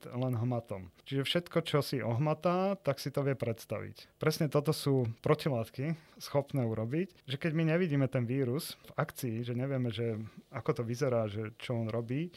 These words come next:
poznáme ho len staticky z nejakých statických obrázkov, tak vtedy prichádzajú tie protilátky a tie mi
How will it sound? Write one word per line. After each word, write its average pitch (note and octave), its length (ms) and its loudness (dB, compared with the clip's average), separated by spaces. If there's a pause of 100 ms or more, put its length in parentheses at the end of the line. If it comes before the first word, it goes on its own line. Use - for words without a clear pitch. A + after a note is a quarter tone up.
(160)
poznáme D3 380 6
ho C3+ 100 4
len C3 140 2
staticky C3+ 580 -2
z A2+ 160 -4
nejakých A#2+ 240 -6
statických A#2 540 -6
obrázkov, A#2 800 -2
tak - 160 -2
vtedy F#3 240 2
prichádzajú C#3 500 0
tie C3 160 -6
protilátky A#2+ 720 -4
a E3 140 -6
tie D#3+ 160 -2
mi F3 100 2